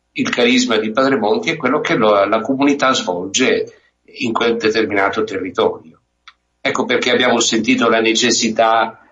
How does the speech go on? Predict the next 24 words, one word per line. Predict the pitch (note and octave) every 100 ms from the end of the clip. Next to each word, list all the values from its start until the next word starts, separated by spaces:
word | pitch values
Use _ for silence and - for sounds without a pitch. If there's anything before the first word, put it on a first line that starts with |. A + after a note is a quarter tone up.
| _
eh, | G#2+ G2+
diciamo | F#2 G#2+ A#2 A2+ -
così, | A#2+ C3
di | - C3+
estendere, | C3+ - - C#3+ B2 A2 G#2+ G#2+ G#2+
ecco, | G#2 - G2+ G2 G2 -
un, | A2 A2
un | - A2+
pochettino | A#2 A#2 A2 A2 G#2+ G2+ G2 G2 -
queste, | A2 - G#2+ G2 F#2+ F#2 - _ _ -
queste | A#2 - G#2+
celebrazioni, | A2 G#2+ G2 F#2+ - F#2+ E2+ F#2
perché | B2+ B2 C3+
non | C#3+
fosse | D3 D3 C#3+
legata | C3+ C#3 D3 C#3+
soltanto | - C#3 A#2 - G#2+ G2+ -
alla | G2+ G2+
memoria | G2+ G#2+ G#2
liturgica, | G2+ G#2 - - - A2
cosa | - G#2+ G#2+ G#2+
che | G#2
tutti | - B2 A2+
facciamo | A2 - G#2+ G#2+ A#2+ G#2+ -